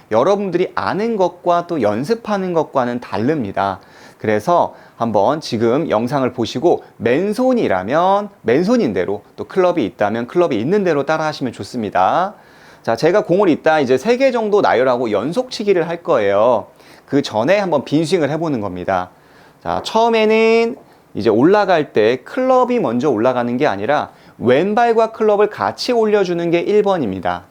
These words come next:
일 번. 같이 올려주죠. 그리고 이게 시작이 됩니다.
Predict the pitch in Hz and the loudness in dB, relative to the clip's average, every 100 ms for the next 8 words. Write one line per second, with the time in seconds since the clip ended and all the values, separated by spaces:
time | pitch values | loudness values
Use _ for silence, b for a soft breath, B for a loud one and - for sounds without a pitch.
0 | - 147 117 92 - _ - 117 - 123 | -2 0 0 -6 -10 _ -16 -12 -6 -4
1 | 120 107 107 185 226 247 - b b b | -4 -6 -4 0 0 -2 -6 b b b
2 | _ 123 117 113 143 190 113 120 - 233 | _ -2 0 0 0 0 -2 -4 -2 -2
3 | 233 220 170 120 101 131 151 180 | 0 -2 -2 -4 -2 0 0 -2